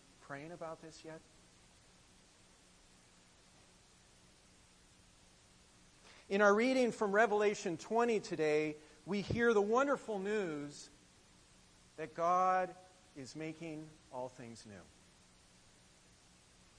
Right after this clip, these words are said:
And friends, what if one of the crucial ways that God is renewing all of creation is through each of our lives of prayer?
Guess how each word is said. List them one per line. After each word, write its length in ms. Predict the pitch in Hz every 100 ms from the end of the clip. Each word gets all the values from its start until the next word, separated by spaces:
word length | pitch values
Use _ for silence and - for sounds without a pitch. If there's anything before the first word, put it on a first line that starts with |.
| - - -
And 160 | 214 208
friends, 400 | - 254 247 262
what 200 | 254 302
if 160 | -
one 120 | 262
of 80 | 247
the 80 | 196
crucial 520 | - 294 311 - 233
ways 460 | 220 233 208 170 -
that 180 | 190 175
God 300 | 208 208 196
is 260 | 165 - - - -
renewing 600 | 190 226 240 262 262 220
all 280 | 208 220 247
of 120 | 226
creation 840 | - - 214 208 208 - 175 165 165 - - - - - -
is 220 | 196 190
through 600 | - 208 208 202 208 208 -
each 460 | 202 220 220 - - -
of 120 | 175 160
our 160 | 165
lives 680 | 151 160 160 160 156 - - - - - - - -
of 120 | 127
prayer? 360 | - 131 110 95